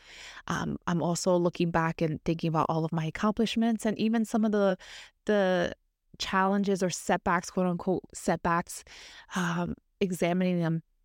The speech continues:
so I can figure out, "Okay, what can I learn from this? What can I take away and be able to apply into this new year?" So if it's not something that you do, uh, to, to look back and kinda think about the pros and the cons or the highs and the lows,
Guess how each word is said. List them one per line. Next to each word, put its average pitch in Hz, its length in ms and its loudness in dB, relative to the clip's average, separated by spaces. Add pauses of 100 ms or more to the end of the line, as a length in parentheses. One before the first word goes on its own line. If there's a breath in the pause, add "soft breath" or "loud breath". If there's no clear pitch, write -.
(120)
so 175 360 2
I 170 80 -2
can 170 560 0
figure 185 340 0
out, 165 160 2
"Okay, 196 200 0
what 170 220 0
can 196 140 -2
I 190 100 0
learn 170 300 0
from 180 200 -2
this? 165 180 -2
What 175 100 -2
can - 160 -2
I 170 60 -2
take - 240 -4
away 175 320 2
and 165 180 0
be 175 160 2
able 160 160 -2
to - 160 -4
apply 156 440 0 (360 loud breath)
into 170 540 -2
this 165 240 -4
new 170 80 -2
year?" 165 360 -2 (1900)
So 208 280 2 (400 loud breath)
if - 120 0
it's 220 120 0
not 247 180 4
something 233 640 2
that 202 280 2
you 202 220 2
do, 233 420 2 (280 loud breath)
uh, 190 300 -2 (100)
to, 190 300 0
to - 180 -4
look 190 180 0
back - 320 0
and 185 100 -8
kinda 180 320 -4
think 175 180 -2
about 170 260 0
the 196 160 -10
pros 175 260 0
and 165 100 -4
the 165 60 -6
cons 170 320 -2
or 170 60 0
the 165 80 -2
highs 170 320 0
and 165 80 -2
the 165 60 -4
lows, 170 340 -2